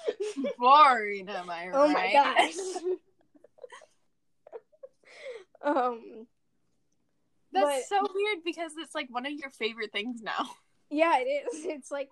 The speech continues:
Speaker 1: one of the biggest things that I'm into.
Speaker 2: It's, I feel like Harry Potter, like, no matter who you are, it affects your life somehow.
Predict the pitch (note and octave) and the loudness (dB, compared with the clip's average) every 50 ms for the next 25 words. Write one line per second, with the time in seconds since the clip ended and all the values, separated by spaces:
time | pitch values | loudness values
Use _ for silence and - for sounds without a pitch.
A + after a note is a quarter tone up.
0 | _ - B3 A#3+ A#3+ A#3 B3 A#3+ A3 - A#3+ A3 A#3 A3+ - - A#3 G#3+ G#3+ A3+ | _ -16 -14 -14 -14 -14 -16 -18 -16 -14 -14 -14 -14 -16 -16 -16 -14 -14 -14 -16
1 | - - - - D4 C#4 A3+ - - - - - C#4+ _ _ _ _ _ _ _ | -16 -18 -16 -14 -14 -14 -14 -12 -12 -12 -12 -12 -16 _ _ _ _ _ _ _
2 | _ _ _ _ _ _ _ _ _ _ _ _ _ _ - C4 E4 - - - | _ _ _ _ _ _ _ _ _ _ _ _ _ _ -8 -6 -6 -8 -10 -20
3 | _ _ _ _ _ _ _ _ _ _ _ _ - - D#4+ - - F#4 A4 C#5 | _ _ _ _ _ _ _ _ _ _ _ _ -2 -2 -2 0 0 -4 -2 -2
4 | D#5+ C#5+ F4+ B3+ B3 A#3 A#3+ B3+ B3+ B3 G#3+ F#3+ F#3+ G#3+ B3+ F4 F4 D4+ B3 A3 | -2 -2 -4 -4 -4 -4 -4 -4 0 0 2 2 2 0 -4 -6 -6 -6 -6 -6
5 | F#3+ _ _ _ - G#3+ A#3 B3+ C#4 C#4 D4 D4+ E4+ G4 G4 E4 C#4 B3 A3 A3 | -8 _ _ _ -14 -10 -8 -8 -6 -2 -2 -2 0 0 -2 -4 -6 -8 -10 -12
6 | G#3+ G#3+ G#3 G3 F#3+ F#3 F#3+ G3 - D#4 - - - E4+ E4+ - - F#4+ G4 F4 | -10 -6 0 0 0 0 0 -4 -8 -10 -4 0 0 0 0 -2 -8 -8 -6 -6
7 | B3 G#3 G3 G3 - _ - - - - A#3 G#3+ A3+ B3 G3+ G#3+ - - G3 F#4 | -4 -4 -4 -4 -6 _ -14 -16 -10 -6 -6 -6 -6 -6 -10 -8 -4 0 0 0